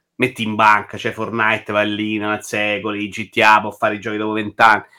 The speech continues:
però poi la gente non si è comprata un altro gioco, altri dodici giochi perché è rimasta là, e quindi in generale, se invece a te non va una volta o finisce di andare bene, sei fottuto.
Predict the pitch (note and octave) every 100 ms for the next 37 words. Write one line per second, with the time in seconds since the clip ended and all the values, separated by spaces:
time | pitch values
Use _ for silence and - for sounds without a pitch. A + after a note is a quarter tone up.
0 | _ _ A#2 B2+ C#3 C3+ C#3+ B2 A#2 -
1 | B2 B2+ B2 A#2 A2 A2+ - G#2 A2 G#2
2 | G2+ F#2+ G2+ F#2 G#2 G#2 G2+ G2 - G2
3 | G#2 G2+ G#2 G2 A2+ G#2 G2+ F#2+ G2+ G2
4 | G2+ - G#2 G2+ G#2+ A2 G#2 B2+ A#2+ G#2+
5 | F#2+ _ _ _ B2+ B2+ A#2+ B2+ C3+ B2
6 | A#2+ B2 A2 A2 A#2 - A2 A2 A2 -
7 | A#2 A2 A2 A#2 A#2 A#2 B2 A#2+ - A2
8 | - B2 B2 - B2+ B2 B2 A#2+ B2+ A2+
9 | A2 B2 A2+ G2+ G2+ _ A2 G2+ -